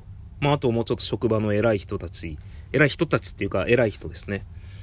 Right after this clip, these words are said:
が、あの、めっちゃ引いた顔を、引いた顔っていうか、なんか、怖がらしちゃって。なんか、それは申し訳ないことをしたなと。多分、それが痛かっ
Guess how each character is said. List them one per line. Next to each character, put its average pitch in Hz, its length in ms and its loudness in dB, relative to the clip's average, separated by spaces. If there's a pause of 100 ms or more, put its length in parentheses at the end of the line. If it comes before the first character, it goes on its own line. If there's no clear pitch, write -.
(240)
が、 123 280 6
あ 110 160 0
の、 98 320 -2
め 117 160 0
っ 117 120 -4
ち - 60 0
ゃ 147 80 8
引 139 160 -2
い 123 60 -2
た 120 120 0
顔 113 220 2 (220)
を、 98 120 -2
引 - 180 -2
い - 40 -8
た 127 80 2
顔 113 160 2
っ - 20 0
て 101 120 -8
い - 20 -2
う 87 60 -4
か、 87 240 -6 (560)
な 117 100 0
ん 101 60 -4
か、 90 240 -2 (180)
怖 135 240 4
が 131 120 2
ら 127 100 2
し - 60 0
ち - 60 -4
ゃ 87 40 0
っ - 40 -10
て。 80 300 -10 (1500)
な 196 80 2
ん - 20 4
か、 139 60 2
そ 143 140 4
れ 143 80 6
は 139 80 6
申 135 180 4
し - 100 4
訳 127 220 2
な 123 80 2
い 113 80 0
こ 90 80 -6
と 90 100 -4
を 92 40 0
し - 80 -2
た 98 80 -4
な 82 100 -6
と。 - 160 -12 (540)
多 254 100 4
分、 156 160 2
そ 160 220 2
れ 269 260 2
が 254 320 2
痛 254 240 -2
か 190 140 0
っ - 40 -6